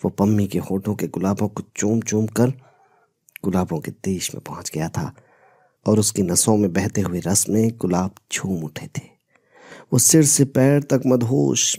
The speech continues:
प्यास बना हुआ था। घर पहुंचा तो जैसे उल्लास से उसका अंग अंग नाच रहा हो।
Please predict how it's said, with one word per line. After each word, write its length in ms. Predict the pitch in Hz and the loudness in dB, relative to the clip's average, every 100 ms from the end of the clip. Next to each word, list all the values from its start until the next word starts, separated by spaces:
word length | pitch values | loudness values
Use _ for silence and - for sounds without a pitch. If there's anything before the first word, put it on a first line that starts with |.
| - | -2
प्यास 360 | 117 117 - - | 0 2 0 -2
बना 160 | 92 69 | -6 -6
हुआ 300 | - - - | -8 -12 -12
था। 220 | - - - _ _ _ _ _ _ _ _ _ - | -16 -20 -20 _ _ _ _ _ _ _ _ _ 2
घर 200 | 123 131 | 4 4
पहुंचा 460 | 120 117 113 110 | 4 4 4 2
तो 160 | 107 104 | 4 2
जैसे 300 | 95 98 95 | 2 2 0
उल्लास 440 | 85 85 82 98 - | -2 -2 -2 0 2
से 540 | - 58 50 - - _ _ _ _ | 0 -2 -8 -14 -20 _ _ _ _
उसका 360 | 113 - - 87 | -6 -4 -4 -4
अंग 340 | 95 104 98 | -4 -4 -4
अंग 280 | - 98 92 | -6 -8 -6
नाच 360 | 78 73 - - | -6 -8 -10 -14
रहा 160 | - - | -16 -16
हो। 400 | - - _ | -18 -20 _